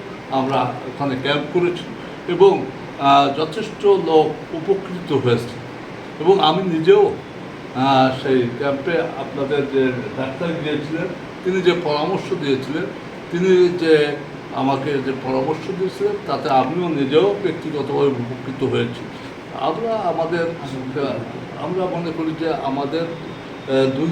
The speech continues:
দে-, দুই যে ইয়ে ভার-, আহ, ভারতের বিশেষ করে ত্রিপুরা এবং আমাদের মধ্যে যে সম্পর্ক, এই সম্পর্ককে আরও উত্তরোত্তর বৃদ্ধি করার লক্ষ্যে আমরা এ-, যে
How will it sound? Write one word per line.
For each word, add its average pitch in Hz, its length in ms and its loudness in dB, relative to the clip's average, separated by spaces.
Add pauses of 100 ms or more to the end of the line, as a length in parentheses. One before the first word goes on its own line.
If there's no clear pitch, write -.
(120)
দে-, 147 440 -2
দুই 175 240 2
যে 156 420 6
ইয়ে 135 280 4 (280)
ভার-, 143 220 4
আহ, 131 380 -2 (100)
ভারতের 165 840 0
বিশেষ 151 520 -6
করে 139 160 -4 (120)
ত্রিপুরা 143 640 0 (140)
এবং 131 400 -2 (140)
আমাদের 131 400 0
মধ্যে 139 380 -2 (540)
যে 131 100 2 (120)
সম্পর্ক, 131 520 0 (460)
এই 143 120 -4 (100)
সম্পর্ককে 165 640 -4
আরও 135 280 2
উত্তরোত্তর 143 600 -4
বৃদ্ধি 123 440 -2
করার 170 220 -2
লক্ষ্যে 160 380 -2 (520)
আমরা 139 520 2
এ-, - 560 -8
যে 139 80 2